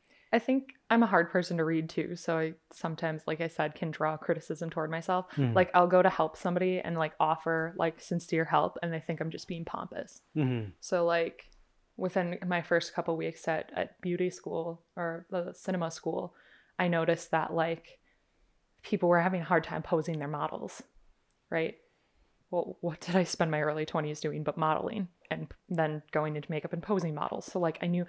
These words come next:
Speaker 1: so I was like, "Hey, after school on Wednesday, I'm gonna hold a workshop for you guys if you guys wanna stay. No pressure, you can stay, not stay, whatever.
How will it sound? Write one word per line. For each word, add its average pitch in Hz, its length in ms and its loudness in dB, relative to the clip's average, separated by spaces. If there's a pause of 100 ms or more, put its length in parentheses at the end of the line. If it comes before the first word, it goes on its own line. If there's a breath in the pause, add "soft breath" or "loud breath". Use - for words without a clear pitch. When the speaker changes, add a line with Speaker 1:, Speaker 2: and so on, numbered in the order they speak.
(260 loud breath)
Speaker 1:
so - 140 2
I 208 40 10
was 202 160 4
like, 185 160 6
"Hey, 277 260 8
after 240 320 4
school 240 340 2
on 214 300 4
Wednesday, 185 580 4
I'm 180 140 0
gonna 180 140 2
hold 180 240 4
a 170 40 4
workshop 170 460 2
for 185 80 0
you 170 120 2
guys 160 240 2
if - 140 -18
you 165 60 -2
guys 156 220 0
wanna 160 180 -4
stay. 208 460 0 (1040 soft breath)
No 196 260 6
pressure, 190 520 2
you 185 80 0
can 160 180 -6
stay, 165 320 0
not 165 280 -2
stay, 175 240 2
whatever. 165 600 2